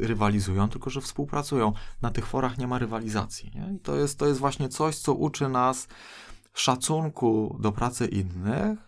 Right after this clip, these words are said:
szacunku również do swoich kompetencji, ale również poczucia bezpieczeństwa, że to, że ktoś robi coś świetnie, to jeszcze nie znaczy, że jest twoim rywalem, to znaczy, że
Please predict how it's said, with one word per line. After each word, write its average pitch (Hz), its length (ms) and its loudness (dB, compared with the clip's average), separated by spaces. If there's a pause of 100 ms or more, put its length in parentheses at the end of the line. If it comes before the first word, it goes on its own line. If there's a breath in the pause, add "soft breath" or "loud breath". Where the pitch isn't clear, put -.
(100)
szacunku 120 880 2
również 110 300 -4
do 104 120 0
swoich 139 440 4
kompetencji, 156 1000 0 (140)
ale 202 180 0
również 208 260 4
poczucia 208 400 2
bezpieczeństwa, 208 680 2
że 127 100 2
to, 147 280 -4
że 151 100 -2
ktoś 139 340 -6 (340 loud breath)
robi 127 260 4
coś 120 240 -2
świetnie, 107 600 -2
to 123 100 -2
jeszcze 127 160 -4
nie 127 120 -2
znaczy, 120 260 -4
że 131 80 -6
jest 123 120 -8
twoim 127 200 -2
rywalem, 131 420 2
to 104 120 -6
znaczy, 110 260 -4
że 110 160 0